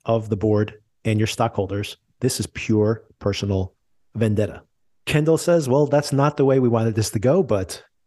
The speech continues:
maybe it plays." <laughs> Maybe indeed. They wait for the gondola to come back up the mountain slowly. Matsson flies away, yet another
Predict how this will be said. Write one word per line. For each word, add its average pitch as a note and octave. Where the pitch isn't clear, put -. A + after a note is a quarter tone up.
maybe C3+
it D#3+
plays." -
<laughs> -
Maybe B2+
indeed. G2+
They D3+
wait C3
for -
the B2+
gondola A2
to -
come A#2+
back G#2+
up G#2+
the G#2+
mountain G2
slowly. G2+
Matsson A#2+
flies A#2
away, G#2+
yet B2+
another G#2